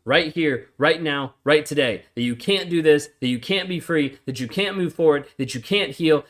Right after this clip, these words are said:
that you can't do it on your own, that it's impossible, that you don't have the confidence, that you don't have the self-esteem, that you're not sure if you can even handle this on your own.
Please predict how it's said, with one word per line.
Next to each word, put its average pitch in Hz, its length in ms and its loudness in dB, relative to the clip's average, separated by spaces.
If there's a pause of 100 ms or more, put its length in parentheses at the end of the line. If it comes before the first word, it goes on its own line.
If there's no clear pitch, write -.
(120)
that 135 140 -4
you 127 60 -4
can't 190 300 -2
do 180 140 -2
it 175 80 0
on 170 120 -2
your 165 160 2
own, 131 180 -2 (140)
that 135 140 -2
it's 131 120 -4
impossible, 170 800 0
that 135 80 -2
you 123 100 0
don't 160 220 4
have 185 100 -4
the 175 80 -4
confidence, 151 520 -4
that 131 80 -8
you 120 80 -2
don't 165 220 2
have 180 120 -6
the 175 60 -4
self-esteem, 160 640 -2 (160)
that 135 200 0
you're 175 140 2
not 175 260 0
sure 180 260 0
if 156 80 -2
you 165 140 -6
can 165 120 -4
even 151 280 0
handle 175 380 0
this 143 360 0
on 156 220 0
your 151 180 4
own. 135 400 0